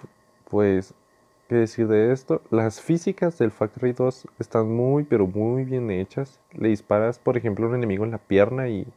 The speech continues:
y se va a tocar ahí, va a sentir dolor y, pues, se va a arrastrar o sus compañeros lo arrastran. Está muy bien hecho las físicas y eso me gustó muchísimo. La historia, las misiones,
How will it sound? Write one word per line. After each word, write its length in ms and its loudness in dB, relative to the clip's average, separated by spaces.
y 240 2
se 160 -2
va 100 -4
a 40 -14
tocar 340 0
ahí, 440 -2
va 120 -2
a 20 -6
sentir 580 -4
dolor 560 4
y, 180 -6
pues, 160 6
se 80 6
va 100 10
a 20 8
arrastrar 580 0
o 120 2
sus 240 -6
compañeros 340 -4
lo 80 4
arrastran. 460 2
Está 200 -6
muy 200 0
bien 220 0
hecho 280 0
las 200 0
físicas 600 -8
y 60 -4
eso 160 -2
me 100 0
gustó 220 0
muchísimo. 600 -4
La 140 2
historia, 680 0
las 160 -4
misiones, 560 -8